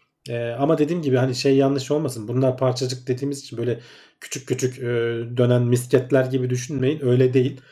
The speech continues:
Bunlar böyle kuantum, e, dalgalanmaları halinde yaşayan, bir arada olan varlıklar. Belli şeyler üst üste denk geldiği zaman orada böyle bir tepe yükselmesi oluyor. Orası parçacık etkisi,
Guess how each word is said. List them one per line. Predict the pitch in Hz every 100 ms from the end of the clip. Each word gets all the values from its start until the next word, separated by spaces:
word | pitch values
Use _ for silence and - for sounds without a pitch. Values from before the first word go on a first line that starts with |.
| _ -
Bunlar | 123 127 127
böyle | 135 139
kuantum, | - 127 135 131 143 127 123 123
e, | 120
dalgalanmaları | 123 123 131 127 127 127 123 127
halinde | 123 120 113 117 143
yaşayan, | 135 123 - 127 156 - - _ -
bir | 123 131
arada | 127 127
olan | 117 123 175 - _ _ _
varlıklar. | 131 131 127 127 101 - _ _ _ _ _
Belli | 123 147 151 147
şeyler | 147 139 143
üst | 131 139
üste | 131 135
denk | 139 135
geldiği | - 135 135 139
zaman | 127 156
orada | 139 139 143
böyle | 139 139
bir | 131
tepe | 143 139
yükselmesi | 143 131 - 135 139 131 123
oluyor. | 139 143
Orası | 131 123 -
parçacık | - 123 123 131 127 127
etkisi, | - 113 - 120